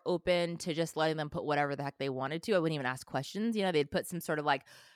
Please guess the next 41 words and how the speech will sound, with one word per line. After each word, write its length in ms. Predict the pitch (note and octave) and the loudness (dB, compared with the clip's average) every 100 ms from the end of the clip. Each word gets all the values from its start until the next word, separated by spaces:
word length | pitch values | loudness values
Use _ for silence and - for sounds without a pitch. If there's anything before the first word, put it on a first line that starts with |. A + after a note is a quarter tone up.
| _ _ - | _ _ 0
balm 380 | E3+ D#3+ D#3+ D#3 | 6 6 6 6
on 120 | D3 | 4
their 120 | D3 | 4
hand 260 | D#3+ D3 D3 | 2 2 4
and 80 | C#3+ | 2
I 60 | |
would 100 | C#3+ | 0
just 140 | C#3 - | 0 -2
let 140 | C3 | -2
them 100 | C#3 | -2
go 100 | C3+ | -2
to 80 | C3 | -2
town. 540 | - C3 C3 E3 B3+ - - - | -4 -4 0 0 -2 -6 2 10
I 100 | C#4 | 10
remember 400 | F#4+ F4 C4+ A#3+ | 10 6 4 2
one 320 | F#3 G3 A#3+ | 6 4 4
time 300 | C4 A3 - | 2 0 0
I 240 | F3 F3 | 0 0
didn't, 240 | E3 F3 - | 0 -4 -4
wasn't 220 | E3+ E3 | -4 -4
having 160 | D#3+ D3 | -6 -2
the 40 | |
best 220 | D3 D3+ | -2 0
hair 140 | D#3+ D#3 | -2 0
day 140 | D#3 | 0
and 120 | D#3 | -2
I 80 | D3 | -4
put 180 | - E3 | -2 -2
a 60 | |
wig 260 | C3+ C#3 D3+ | 0 0 0
on, 160 | G3 F3+ | 0 -2
a 80 | |
synthetic 460 | - C#3 C3+ C3+ - | -6 -8 -4 -4 -4
wig, 220 | B2 F3+ | -2 0
and 100 | E3 | 0
no 140 | D3+ D3 | 2 2
one 120 | D3 | 0
even 200 | C#3 C3+ | -4 -4
noticed, 360 | B2+ D#3 - - | -4 -4 -8 -12
P 120 | - | -8
S. 260 | A#2 D#3+ | -6 -6